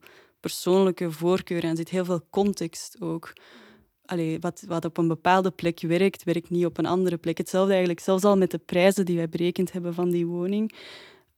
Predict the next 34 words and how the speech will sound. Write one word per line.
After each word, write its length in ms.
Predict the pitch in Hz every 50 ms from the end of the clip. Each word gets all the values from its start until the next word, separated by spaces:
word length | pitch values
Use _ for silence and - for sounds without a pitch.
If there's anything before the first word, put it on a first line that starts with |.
| _
In 160 | _ - 170
een 100 | 180 170
ander 300 | 170 170 180 190 190 180
land 340 | 175 175 180 202 240 254 233
zijn 300 | - - - 202 190 185
die 80 | 175 170
prijzen 380 | - - 185 180 190 196 202
misschien 300 | 190 175 - - - 180
helemaal 460 | 170 156 165 180 180 190 185 180 170 165
anders. 380 | 160 165 165 165 165 165 -
Er 120 | - - 156
zijn 180 | 175 175 165
landen 460 | 165 170 175 196 214 208 208 202 196
waar 300 | 180 170 170 170 165 170 - -
arbeidskost 880 | - 185 202 202 190 190 185 175 - - - 170 175 - - - - -
superlaag 840 | - - - - 214 208 - - 185 175 175 180 180 180 - -
ligt. 420 | - 185 180 - - - - - - - - - - - _ _ _
Is 120 | _ 202 185
het 120 | 190 175
dan 160 | - 185 185
nog 160 | 185 180 175
de 80 | 175 175
moeite 680 | 170 165 180 202 208 - - 202 196 185 180 175 - -
om 340 | - - 175 180 175 170 170
te 120 | - 180
werken 300 | 170 175 175 - - 190
met 100 | 180 170
systemen 460 | - - 180 - - - 170 170 170
die 140 | 165 170 170
heel 200 | 160 170 175 170
snel 380 | 170 - - 185 185 180 180 175
gaan? 460 | - 165 165 165 170 165 - 185 220 -
Allee, 200 | - 180 180 160
ja. 140 | 156 -